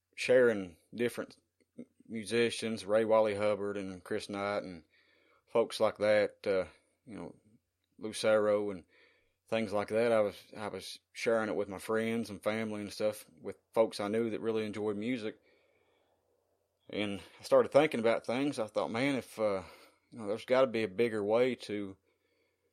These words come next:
to share this music that, uh, pretty much doesn't get any promotion or any airplay. There's gotta be a way that I can maybe try to help." And like I said, I started doing a little, didn't have a clue what I was doing.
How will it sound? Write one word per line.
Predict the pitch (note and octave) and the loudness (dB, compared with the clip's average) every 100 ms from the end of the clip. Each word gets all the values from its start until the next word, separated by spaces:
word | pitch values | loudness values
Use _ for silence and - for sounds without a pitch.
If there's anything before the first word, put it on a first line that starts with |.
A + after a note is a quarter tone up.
| _ | _
to | G#2+ | -6
share | - A#2+ A#2 A2+ | 2 6 6 6
this | A2 - | 0 -2
music | A#2 C3 A2 F#2 | 0 0 -2 -6
that, | G2+ G#2 - G2+ | -6 -6 -6 -4
uh, | G2 F#2 - - _ _ _ - | -4 -4 -10 -20 _ _ _ -10
pretty | A2+ A2+ | -4 -4
much | A2 | -4
doesn't | A2 A2+ G2+ D2+ | 2 2 2 -6
get | G#2+ | -4
any | A2 A#2+ A2+ | -2 -2 -4
promotion | - G#2 A#2+ B2+ G2+ | -6 -2 -2 -2 -8
or | G2 | -8
any | A2 G#2 | -6 -4
airplay. | G#2 A#2+ - F#2 F#2 - _ _ _ _ _ _ _ _ _ | -2 -2 -2 -4 -4 -10 _ _ _ _ _ _ _ _ _
There's | G2+ - | -10 -2
gotta | A2+ A#2 | 2 2
be | G#2 | 0
a | G#2 | 0
way | F#2+ G#2 G2+ | 0 0 -2
that | F#2+ G2+ | -4 -6
I | |
can | - G2 F2+ | -6 -12 -10
maybe | G2+ G2 G2+ | -8 -8 -8
try | - G#2+ | -4 0
to | F#2 | 0
help." | G2+ A2 G2+ F#2+ | 0 -2 -4 -8
And | F2 - _ _ _ _ _ _ - | -14 -18 _ _ _ _ _ _ -12
like | - | 2
I | |
said, | A2+ | 4
I | G#2+ | 4
started | A#2+ A#2 G#2+ | 4 2 4
doing | B2 A#2 | 2 2
a | G#2 - - _ | -2 -8 -20 _
little, | - A2+ F#2 - - - - - | -6 -6 -6 -16 -20 -20 -20 -6
didn't | B2 G2 | -4 -2
have | A2 G#2 | -4 -6
a | |
clue | G2 A#2 A#2 | -2 0 2
what | A2 A2+ | 6 6
I | |
was | G2 F2+ | 4 0
doing. | A2+ A#2 A2 | -2 -2 -4